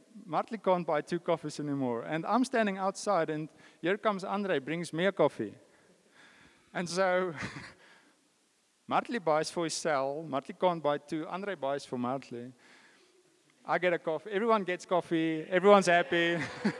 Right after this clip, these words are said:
Yeah, it's a happy ending, yeah. <laughs> And I only heard this later, I didn't know, thanks, Andre. <laughs> And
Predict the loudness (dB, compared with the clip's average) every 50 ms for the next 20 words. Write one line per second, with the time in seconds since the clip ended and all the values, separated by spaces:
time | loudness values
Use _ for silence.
0 | -8 -12 -12 -12 -12 -10 -8 -8 -8 -8 -10 -12 -14 -14 -14 -14 -10 -8 -6 -6
1 | -4 -6 -6 -8 -10 -14 -14 -4 2 4 6 8 8 8 6 4 2 0 0 0
2 | -6 -10 -12 -12 -14 -14 -16 -16 -10 2 6 6 6 8 10 12 12 12 12 10
3 | 10 10 10 10 10 10 10 8 8 8 6 4 2 0 -2 -6 -6 -2 0 4
4 | 4 4 4 2 0 -6 -12 -10 -6 -4 -4 -4 -4 -6 -12 -12 -16 -20 -20 -20
5 | -20 -20 -20 -20 -20 -20 -20 -20 -20 -20 -20 -20 -20 _ _ _ _ _ _ _
6 | -20 _ _ _ _ _ _ _ _ _ _ _ _ -20 -20 _ _ -4 -2 -2
7 | -2 -2 -2 0 0 0 0 -2 -4 -6 -6 -4 -4 -6 -6 -6 -8 -10 -10 -8
8 | -8 -8 -8 -8 -10 -12 -10 -10 -12 -12 -12 -14 -16 -16 -14 -14 -14 -10 -6 -4
9 | -4 -4 -4 -6 -10 -12 -10 -10 -8 -6 -6 -6 -6 -8 -10 -12 -12 -16 -18 -20
10 | -20 -20 -20 -20 -20 -20 -20 -20 -20 -20 -18 -20 -20 -20 -20 -12 -6 0 2 2
11 | 2 2 0 -4 -8 -10